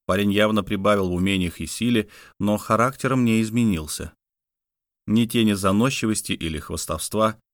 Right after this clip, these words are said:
не разглядел в нем воевода. «Ты по-прежнему хочешь стать ловчим?» спросил его Квен. «По-прежнему», ответил Тарп. «А не думаешь о том, что старшина Ловчик Долугаеш может тебя покалечить?»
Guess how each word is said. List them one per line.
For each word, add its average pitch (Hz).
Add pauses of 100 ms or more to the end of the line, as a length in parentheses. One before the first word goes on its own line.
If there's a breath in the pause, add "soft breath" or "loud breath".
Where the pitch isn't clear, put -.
не 110
разглядел 135
в 107
нем 113
воевода. 101 (2000)
«Ты 156
по-прежнему 143
хочешь 143
стать -
ловчим?» 143 (120)
спросил 101
его 85
Квен. 78 (1160)
«По-прежнему», 131 (120)
ответил 107
Тарп. 104 (1400)
«А 113
не 147
думаешь 170
о 117
том, 120
что 101 (180)
старшина 117
Ловчик 123
Долугаеш 110
может 117
тебя 117
покалечить?» 113